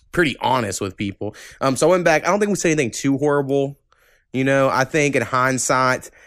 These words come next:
I don't really care as much about people blocking traffic now, only because it's like, well, you would know where they're,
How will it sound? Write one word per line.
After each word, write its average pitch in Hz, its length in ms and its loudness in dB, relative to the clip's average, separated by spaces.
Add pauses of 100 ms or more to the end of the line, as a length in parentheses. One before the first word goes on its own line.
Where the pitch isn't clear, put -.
(260)
I 139 80 2
don't 143 140 2
really 139 220 2
care 131 280 0
as 117 140 0
much 120 240 0
about 117 180 0
people 123 240 -4
blocking 113 380 -2
traffic 120 640 -2
now, 113 500 0
only 147 260 0
because 131 360 -2
it's 120 120 -6
like, 120 240 0
well, 131 120 0
you 156 160 0
would 127 120 0
know 120 200 2
where 104 160 -2
they're, 98 160 -8